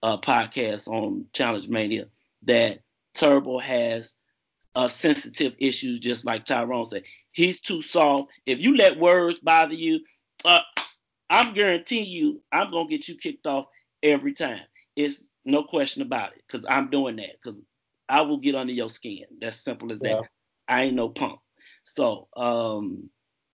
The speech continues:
Speaker 1: but yeah, I, I don't see anybody past Turbo. I mean, really.
Speaker 2: Was, uh, so let's, let's take a little old school challenge break. Let's go back a little bit old school.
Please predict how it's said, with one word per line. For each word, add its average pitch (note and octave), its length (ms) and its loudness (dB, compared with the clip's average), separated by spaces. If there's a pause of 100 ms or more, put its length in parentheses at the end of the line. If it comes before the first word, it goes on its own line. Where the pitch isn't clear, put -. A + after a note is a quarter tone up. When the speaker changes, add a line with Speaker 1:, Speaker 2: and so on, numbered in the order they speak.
Speaker 1:
but D3+ 280 6
yeah, C#3+ 180 4 (460)
I, D3+ 240 6 (280)
I F3+ 100 6
don't A#3+ 160 0
see A#3 240 -6
anybody G3+ 380 0
past D3 340 -6
Turbo. A#2+ 320 -8 (220)
I C3 120 -4
mean, C#3 300 -4
really. D3 160 0
Speaker 2:
Was, F#3+ 300 6
uh, - 1300 4 (140)
so F3+ 380 6
let's, G3 240 4 (160)
let's G3 220 0
take B3 180 -6
a B3 40 0
little G3 600 4 (460)
old F#3 300 4
school E3 440 2 (100)
challenge D#3 460 -8
break. D#3+ 180 -2
Let's E3 220 -2
go F3+ 80 4
back F3 280 -4
a - 20 -10
little D#3+ 240 0
bit D3 340 -2
old D#3+ 240 2
school. C3 420 -8